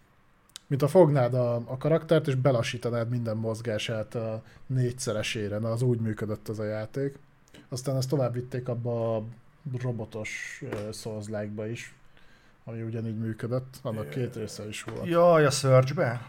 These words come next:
Speaker 1: Surge-be, igen. Az egyben. A második már egy picit jobb volt. Ö, <clears throat> na mindegy, ö, ez most jóval nagyobb büdzsével készült, és ugye az egyik selling pontja az az volt, amellett, hogy Souls-like,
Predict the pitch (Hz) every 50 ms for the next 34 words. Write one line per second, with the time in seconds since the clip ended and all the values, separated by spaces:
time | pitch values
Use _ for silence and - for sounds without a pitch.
0 | - - - 131 123 120 113 117 117 117 123 117 110 110 123 139 147 151 151 -
1 | - - - 127 127 151 147 139 127 127 127 139 170 180 - - 160 147 139 139
2 | 131 131 131 127 123 113 - 110 98 98 101 - - - - - _ - - -
3 | - - - - - - - - - - - 131 117 110 107 104 104 101 101 90
4 | - - - - _ _ _ _ _ _ _ - - 175 185 156 135 139 151 151
5 | 143 147 151 156 165 151 139 147 170 170 156 - - - - 151 139 127 123 120
6 | 120 117 117 117 113 113 113 113 113 113 110 - - 117 131 131 139 131 131 151
7 | 147 135 127 123 113 113 113 110 113 110 110 113 120 113 117 117 113 110 107 107
8 | - - 120 123 127 127 - - 175 185 190 190 190 - - _ _ _ - -
9 | - - - - - - _ - - 127 - 135 127 127 135 131 127 131 127 131
10 | 151 139 127 123 123 - - 139 123 117 117 113 107 - - 120 117 117 117 -
11 | 120 110 110 107 117 117 113 107 104 101 107 117 113 113 113 110 107 107 104 -
12 | 110 101 - - 113 98 101 101 101 107 110 110 113 113 -